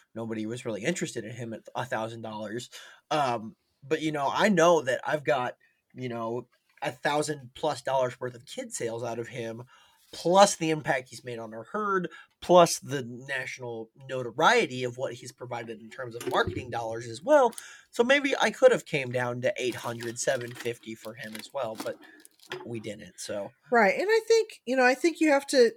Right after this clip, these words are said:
Speaker 2: have to do what feels right to you too, you know? Um, y-, he certainly would be a buck that could benefit many, many herds, so, you know, he's benefited your herd too, so that's,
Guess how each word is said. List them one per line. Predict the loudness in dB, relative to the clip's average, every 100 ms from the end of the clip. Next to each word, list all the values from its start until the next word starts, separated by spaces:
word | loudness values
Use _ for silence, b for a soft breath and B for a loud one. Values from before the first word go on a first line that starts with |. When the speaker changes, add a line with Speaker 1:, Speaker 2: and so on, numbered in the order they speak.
| _ -14
Speaker 2:
have | -4 -2 -2
to | -2 -6 -10 _ _
do | -4 0 2
what | 2
feels | 2 -2 2
right | 0 0
to | -4
you | -6 -6
too, | -6 -6 -6 -8 -14 _ _ _ -8
you | -6
know? | -6 -8 -12 B B B B
Um, | -2 -2 -4
y-, | -6 -4
he | -6 -6
certainly | 0 2 2 2
would | 0
be | 4
a | 4
buck | 4 2 0
that | -4
could | -2 0
benefit | 2 2 0 0
many, | 0 -2 -2
many | -2 -2 -2
herds, | -4 -2 -4 -6 -10 -8
so, | -2 2 4 2 0 -6 _ _ _ _ -14
you | -10
know, | -6 -6 -10 B B B
he's | -2 4
benefited | 4 4 0 2 2 2
your | 0
herd | 0 -2
too, | -2 -4 -4
so | -4 -4
that's, | -4 -4 -10